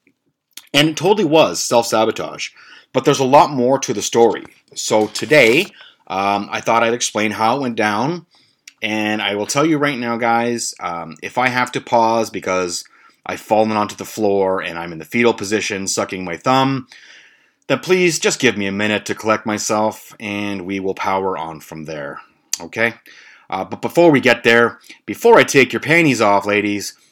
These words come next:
um, I've gotta provide you just a little foreplay, right? Something to, you know, tickle your fancy, something to, you know, get you going, a little something to wet your whistle, so to speak.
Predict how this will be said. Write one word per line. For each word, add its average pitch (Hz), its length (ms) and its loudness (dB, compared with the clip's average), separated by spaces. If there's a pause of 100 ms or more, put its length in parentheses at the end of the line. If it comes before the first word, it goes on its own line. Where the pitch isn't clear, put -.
(200)
um, 120 380 4
I've 123 120 -4
gotta 156 160 2
provide 110 420 2
you 110 120 0
just 107 220 -4
a 113 40 -4
little 123 180 0
foreplay, 113 500 0
right? 123 320 -2
Something 110 340 -6
to, 92 200 -4
you 123 80 -6
know, 98 140 -6
tickle 110 260 -6
your 90 120 -8
fancy, 110 460 -2
something 98 320 -6
to, 87 180 -8
you 107 80 -12
know, 87 120 -10
get 95 200 -6
you 85 60 -8
going, 107 380 -2 (380)
a - 40 -6
little 214 160 0
something 160 320 0
to 139 80 0
wet 135 300 0
your 113 80 -2
whistle, 107 340 0
so 82 220 -8
to 78 40 -10
speak. - 440 -12